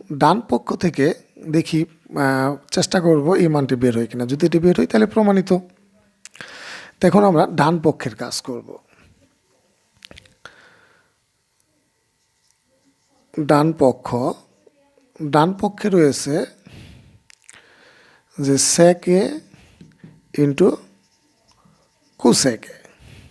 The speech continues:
সেকের মান আমরা খ থেকে পেয়েছিলাম, sec A ইকুয়াল হলো এক্স স্কয়ার প্লাস ওয়ান by এক্স স্কয়ার মাইনাস ওয়ান।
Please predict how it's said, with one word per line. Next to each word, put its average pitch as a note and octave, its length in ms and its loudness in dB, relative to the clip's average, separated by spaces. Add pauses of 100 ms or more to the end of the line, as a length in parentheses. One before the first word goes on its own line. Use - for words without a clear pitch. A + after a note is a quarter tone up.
(1080)
সেকের F#3+ 400 2
মান D#3+ 200 0
আমরা D3+ 220 0
খ - 20 -10 (180)
থেকে D#3 240 -6
পেয়েছিলাম, D3 500 -2 (260)
sec E3 260 -2
A - 80 4
ইকুয়াল D3 280 2
হলো D3+ 120 4 (100)
এক্স - 120 -6 (160)
স্কয়ার D#3 200 0 (100)
প্লাস C3+ 240 -2 (120)
ওয়ান C3 160 -4 (120)
by F#3 120 2 (140)
এক্স - 120 -8 (120)
স্কয়ার A2+ 260 -10
মাইনাস A2 280 -12
ওয়ান। - 120 -14